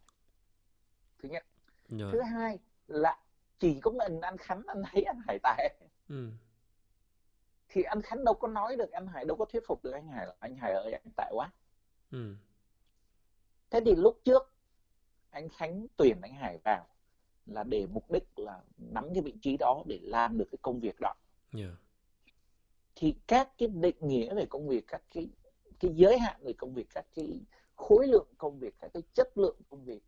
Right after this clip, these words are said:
Speaker 1: chưa được làm rõ với anh Hải. Thì
Speaker 2: Ừ.
Speaker 1: anh Hải làm xong, anh Hải có biết là, là anh Hải làm tốt hay làm dở không?
Speaker 2: Ừ.
Speaker 1: Và khi anh Hải không biết á,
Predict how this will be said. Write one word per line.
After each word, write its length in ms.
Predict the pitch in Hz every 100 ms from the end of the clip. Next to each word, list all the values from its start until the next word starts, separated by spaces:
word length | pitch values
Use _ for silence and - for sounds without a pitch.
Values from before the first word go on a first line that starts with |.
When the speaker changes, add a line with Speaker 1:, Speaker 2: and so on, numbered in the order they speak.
| _
Speaker 1:
chưa 420 | 226 247 247 240
được 280 | 190 135 -
làm 180 | 107 190
rõ 180 | 196 - -
với 120 | -
anh 120 | 151
Hải. 220 | 147 113 - _ _ _ _ _ _ _ _ -
Thì 160 | 131
Speaker 2:
Ừ. 0 | 110 110 -
Speaker 1:
anh 160 | 214
Hải 200 | 208 151
làm 240 | 113 135 147
xong, 160 | 190
anh 140 | 185 180
Hải 120 | 127
có 100 | 147
biết 200 | 220 233
là, 260 | 180 139 131
là 240 | 139 135 131 135 - - _ -
anh 180 | 151 170
Hải 140 | 135
làm 140 | 123
tốt 160 | 135 208
hay 80 | 196
làm 200 | 151 139
dở 80 | 120 -
không? 180 | 113 - _ _ _ _ _ _ _ _ _ _ _ _ -
Speaker 2:
Ừ. 200 | 127 107 107 _ 139
Speaker 1:
Và 120 | 151
khi 240 | - 233
anh 140 | 226 220
Hải 160 | 165
không 180 | - 208
biết 220 | 247 277
á, 120 | 269